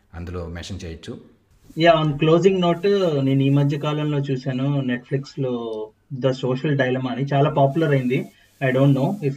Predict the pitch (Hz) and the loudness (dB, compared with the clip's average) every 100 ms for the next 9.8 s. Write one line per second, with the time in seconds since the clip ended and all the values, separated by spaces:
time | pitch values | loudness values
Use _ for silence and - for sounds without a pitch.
0 | 135 131 127 123 123 123 135 127 135 120 | -2 -2 -2 -2 -4 -4 -6 -6 -8 -8
1 | 127 - 127 - 113 117 147 - _ 92 | -8 -6 -6 -6 -10 -6 -8 -10 _ -14
2 | 90 82 - 139 127 123 120 123 123 127 | -12 -12 -8 -4 0 0 0 -2 0 2
3 | 147 143 151 147 143 143 143 131 127 139 | 4 2 0 0 2 2 2 0 -2 -4
4 | 131 113 151 - 135 139 151 170 156 139 | -6 -4 -6 -4 0 2 4 2 2 0
5 | 143 143 147 175 165 175 160 156 151 156 | 2 2 2 -2 -2 -2 -4 -2 -2 -2
6 | 156 175 143 139 135 139 139 156 151 160 | -2 -2 -2 -2 0 0 0 -4 -6 -4
7 | 151 143 139 139 143 139 151 143 135 131 | 0 2 2 0 -2 -4 -2 -2 -2 -4
8 | 127 127 127 127 - 131 127 139 - _ | -6 -6 -6 -8 -6 -6 -2 -4 -6 _
9 | 131 127 127 127 123 - - - | -6 -4 -4 -2 -4 -6 -20 -14